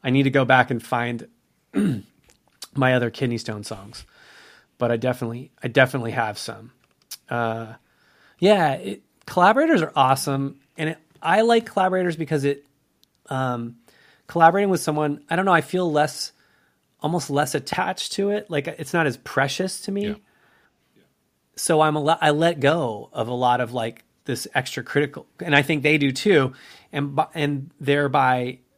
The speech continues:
Speaker 1: everyone's kinda like, "Just, let's just make it cool," you know? A-, at least that's how a lot of my experiences have been.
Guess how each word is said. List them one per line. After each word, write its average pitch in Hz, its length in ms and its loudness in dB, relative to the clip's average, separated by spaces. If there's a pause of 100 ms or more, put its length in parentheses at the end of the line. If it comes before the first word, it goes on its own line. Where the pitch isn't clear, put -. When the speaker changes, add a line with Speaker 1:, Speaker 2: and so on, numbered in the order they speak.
(240)
Speaker 1:
everyone's 135 380 0
kinda 135 200 0
like, 120 220 -2
"Just, 120 220 -8
let's 156 180 -2
just 185 140 -8
make 220 220 -2
it 110 180 -12 (220)
cool," 160 480 -2
you 139 120 0
know? 143 240 -2 (600)
A-, 147 200 -8
at 165 60 -6
least 165 180 4
that's 156 180 6
how 156 180 8
a 139 40 6
lot 135 220 6
of 131 60 0
my 127 120 -4
experiences 147 480 -4
have 165 100 -4
been. 185 320 -2